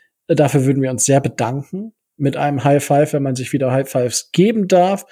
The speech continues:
Ansonsten gibt's uns jetzt auch auf Amazon Music, auf, äh, oder wie das bei Amazon heißt, und noch so einem anderen,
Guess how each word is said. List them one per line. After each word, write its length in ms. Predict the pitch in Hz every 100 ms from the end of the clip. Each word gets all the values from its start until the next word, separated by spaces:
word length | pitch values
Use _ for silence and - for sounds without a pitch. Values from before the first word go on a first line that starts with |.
| - - - - - - _
Ansonsten 720 | 202 208 185 196 214 - 196 160
gibt's 340 | 190 - -
uns 240 | - 165
jetzt 220 | 170 160 -
auch 280 | 156 156
auf 280 | 139 139 -
Amazon 420 | 208 220 190 202
Music, 640 | 196 196 170 180 185 175 -
auf, 480 | 147 147 147 131 -
äh, 60 |
oder 500 | 165 139 139 127 123
wie 80 | 123
das 240 | 131 127
bei 120 | - 117
Amazon 340 | 131 117 123
heißt, 440 | 175 175 160 -
und 280 | 151 143 139
noch 160 | 139 135
so 140 | -
einem 80 | 123
anderen, 420 | 185 226 196 190